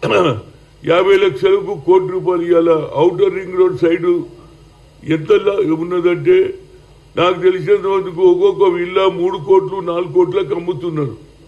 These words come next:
కనుక దీని మీద తప్పనిసరిగా, ఎందుకంటే ఇందిరాగాంధీ ఇచ్చిన భూములు కూడా కాజేస్తున్నారు. ఇందిరాగాంధీ ఇచ్చిన ఈ భూ సంస్కరణ అమలు చేసి దున్నేవాడికి ఇచ్చింది. అదేవిధంగా ఇక్కడ కూడా మా అంబర్పేటలో కూడా ఆ రోజులలో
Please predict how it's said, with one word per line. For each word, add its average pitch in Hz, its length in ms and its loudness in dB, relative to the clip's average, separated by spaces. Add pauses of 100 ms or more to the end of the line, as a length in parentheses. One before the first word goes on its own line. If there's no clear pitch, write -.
(580)
కనుక 175 300 -4 (100)
దీని 165 260 -4
మీద 175 120 0 (180)
తప్పనిసరిగా, 165 720 -2
ఎందుకంటే 165 340 -2 (120)
ఇందిరాగాంధీ 175 680 -2
ఇచ్చిన 156 320 -4 (120)
భూములు 175 440 -4
కూడా 160 180 2 (720)
కాజేస్తున్నారు. 143 760 -4 (460)
ఇందిరాగాంధీ 170 580 -4
ఇచ్చిన 156 300 -10
ఈ - 80 -10
భూ 156 80 -6 (140)
సంస్కరణ 160 440 -2
అమలు 160 260 -6
చేసి 156 240 -4 (120)
దున్నేవాడికి 160 640 0
ఇచ్చింది. 139 340 -10
అదేవిధంగా 175 560 2 (560)
ఇక్కడ 190 220 0 (140)
కూడా 180 160 2 (300)
మా 156 80 -2 (100)
అంబర్పేటలో 165 680 0
కూడా 160 180 0 (480)
ఆ 147 40 2 (100)
రోజులలో 175 580 2